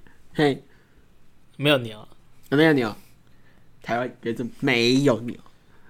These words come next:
Speaker 1: 现生的物种当中没有牛。
Speaker 2: 啊，阳明山不是很多牛吗？
Speaker 1: 啊，你说阳明山水牛？
Speaker 2: 嗯。
Speaker 1: 哎呀呀，没有，没有哦，那个不是原生的牛。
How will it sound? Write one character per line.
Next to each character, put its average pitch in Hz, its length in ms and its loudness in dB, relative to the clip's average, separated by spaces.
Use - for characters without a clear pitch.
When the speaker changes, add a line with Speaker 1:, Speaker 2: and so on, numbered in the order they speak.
Speaker 1:
现 156 240 6
生 135 220 2
的 131 200 2
物 135 100 -2
种 113 180 -10
当 202 140 -10
中 117 180 -8
没 135 380 0
有 139 220 2
牛。 127 120 -10
Speaker 2:
啊， 160 100 2
阳 156 200 4
明 139 180 -2
山 147 160 0
不 135 80 -2
是 135 60 4
很 127 120 2
多 123 140 0
牛 117 240 -4
吗？ 113 120 -16
Speaker 1:
啊， 135 200 -4
你 151 140 -2
说 180 140 10
阳 151 220 8
明 151 180 2
山 175 160 10
水 170 280 8
牛？ 117 380 -4
Speaker 2:
嗯。 127 240 -6
Speaker 1:
哎 131 480 2
呀 107 340 -6
呀， - 640 -16
没 156 240 10
有， 175 180 12
没 165 260 10
有 170 140 12
哦， 160 600 8
那 165 120 4
个 151 120 6
不 135 180 -2
是 143 140 0
原 120 480 2
生 143 200 2
的 139 120 2
牛。 117 360 -6